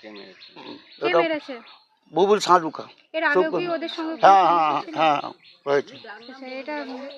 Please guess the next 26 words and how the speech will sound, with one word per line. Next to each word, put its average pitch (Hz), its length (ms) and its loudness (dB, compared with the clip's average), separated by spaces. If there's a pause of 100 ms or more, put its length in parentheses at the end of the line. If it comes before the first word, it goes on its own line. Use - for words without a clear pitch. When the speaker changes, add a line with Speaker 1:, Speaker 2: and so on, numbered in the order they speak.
(160)
Speaker 2:
পুরনো 330 320 -4
শত্রুতার 311 540 -10
জেরে 339 240 -8
নাকি 302 500 -8
গতকালের 277 460 -12
Speaker 1:
পুরনো 185 160 6
Speaker 2:
ঘটনা? 233 120 6
Speaker 1:
শত্রুতার 208 440 4
জেরেই 226 280 2
এটা 143 160 -4
হচ্ছে। - 360 -6
Speaker 2:
আচ্ছা, 311 1000 -20
আপনারা 294 260 -8
অভিযোগ 294 280 -4
Speaker 1:
কেস 294 80 -6
তো- 302 80 -6
Speaker 2:
জানিয়েছেন? 320 460 -8
Speaker 1:
হ্যাঁ। 131 260 -2
Speaker 2:
আচ্ছা, - 960 -20
এর 294 140 -6
আগেও 285 260 -8
আপনাদের 294 520 -12
ওদের 269 300 -18
নামে 269 340 -20
অভিযোগ? 247 180 -16
Speaker 1:
হ্যাঁ। 131 300 2